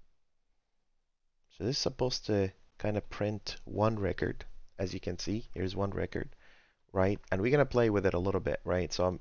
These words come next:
so you can see here, if I run this application like this, that the result that's gonna come back is actually Ibrahim with the I,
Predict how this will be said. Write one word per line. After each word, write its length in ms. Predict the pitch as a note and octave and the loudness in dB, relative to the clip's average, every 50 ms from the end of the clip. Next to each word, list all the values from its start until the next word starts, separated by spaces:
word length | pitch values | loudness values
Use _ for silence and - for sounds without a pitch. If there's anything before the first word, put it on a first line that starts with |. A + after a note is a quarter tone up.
| - - | -6 -12
so 380 | - - F2 F2 F2+ F2+ F2+ - - - - - - - _ _ _ _ _ | -6 0 2 2 2 2 0 -2 -6 -12 -20 -20 -20 -20 _ _ _ _ _
you 160 | E2 F#2 A2+ | -2 0 2
can 200 | A#2 - A2 G2 | 4 4 4 4
see 460 | F2 - - - - - - C3 C#3+ C3 | 2 0 -2 -2 -2 -2 -2 -2 -2 -2
here, 460 | A2+ - G2 F#2 F2+ F2+ G2+ - - | -2 0 2 2 4 4 2 0 -2
if 180 | - F2+ - - | -4 -4 0 2
I 120 | F#2 F#2 | 2 2
run 240 | F2+ F#2+ G#2+ A2 G#2+ | 4 4 2 2 2
this 180 | F#2+ F#2 - - | 2 0 0 2
application 880 | - F#2 F#2+ - - D#2+ - - A2 A#2 A2 F#2+ - - C#2+ F2+ A2+ C3 - - - - _ _ _ _ _ _ _ _ - | 2 2 2 2 0 -4 -2 0 0 2 2 0 0 -2 -4 -4 -4 -8 -10 -16 -20 -20 _ _ _ _ _ _ _ _ -12
like 180 | D#2+ E2 - - | -10 -10 -8 -6
this, 560 | - D#2+ F2 D2+ C2 - - - - - - - - - - - _ _ _ _ _ _ _ _ _ | -4 -2 -2 -2 -2 -2 -4 -4 -6 -8 -10 -14 -20 -20 -20 -20 _ _ _ _ _ _ _ _ _
that 220 | - F#2+ F#2 - - | -2 -2 0 2 2
the 100 | G2 F2+ | 2 2
result 400 | F#2+ F#2+ F2 F#2+ G2+ G#2 G#2+ - | 2 0 2 2 2 0 0 -2
that's 180 | F#2 - - | -4 -4 -2
gonna 200 | - F#2+ F#2+ F#2+ | -2 -2 0 0
come 260 | - - G2 F#2+ F#2 F2 | 0 0 0 0 2 2
back 300 | F2+ F#2 F#2 F2+ - - | 2 4 2 2 0 -4
is 100 | - - | -4 -2
actually 300 | D#2+ F2+ - - D2 D2 | -2 -2 -2 -2 -2 -2
Ibrahim 380 | F#2 - F2+ F#2 F#2+ F#2+ F#2 | 0 0 -2 -2 -2 -2 -4
with 160 | F2 E2+ - | -6 -6 -6
the 140 | - D#2+ - - | -6 -2 0 0
I, 440 | E2+ F2 - - - - D3 B2+ | 0 0 0 -4 -6 -8 -8 -10